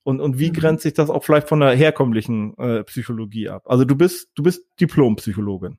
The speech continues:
Speaker 2: Richtig. Mhm.
Speaker 1: Du, du hast ja dann sicherlich nicht, äh, ich weiß nicht, es wird ja sicherlich nicht den Schwerpunkt positive Psychologie geben oder so. Du hast ein klassisches Psychologiestudium.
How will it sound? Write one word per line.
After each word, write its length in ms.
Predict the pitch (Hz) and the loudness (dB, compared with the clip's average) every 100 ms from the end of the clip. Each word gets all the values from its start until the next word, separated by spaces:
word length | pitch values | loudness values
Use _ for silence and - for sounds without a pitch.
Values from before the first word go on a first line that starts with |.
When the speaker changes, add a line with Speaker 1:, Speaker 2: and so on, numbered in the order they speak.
| - | -4
Speaker 2:
Richtig. 400 | 208 - - - | -4 -4 -14 -12
Mhm. 500 | - 190 - - - - | -4 0 0 -4 -16 -14
Speaker 1:
Du, 100 | 131 - | -16 -2
du 120 | 139 | 0
hast 180 | 170 - | 0 0
ja 80 | 147 | 2
dann 180 | 147 | 2
sicherlich 360 | 143 170 147 143 | 2 2 2 2
nicht, 380 | 151 151 - - | 2 0 -4 -10
äh, 460 | 135 131 135 131 135 _ | -4 -2 0 -2 -4 _
ich 120 | - | -4
weiß 220 | 113 160 117 | 0 0 0
nicht, 140 | 101 | -6
es 120 | 107 | -4
wird 120 | 127 | 0
ja 100 | 139 | 0
sicherlich 380 | 123 139 139 135 | 0 0 0 2
nicht 180 | 135 127 | 2 0
den 100 | 127 | -2
Schwerpunkt 420 | - 143 139 135 | 0 0 0 -6
positive 520 | - 156 165 139 120 113 | 0 0 2 0 -2 -6
Psychologie 580 | - 117 117 110 113 107 | -8 -8 -8 -6 -4 -4
geben 200 | 104 101 | -4 -6
oder 140 | 98 | -8
so. 80 | 101 | -8
Du 100 | 113 | -6
hast 80 | 143 | -6
ein 100 | 156 | -4
klassisches 520 | 180 180 180 170 - | -4 -2 -2 -4 -4
Psychologiestudium. 1040 | 165 139 120 120 180 - 214 208 214 285 | -6 -4 -6 -4 -6 -4 -4 2 2 2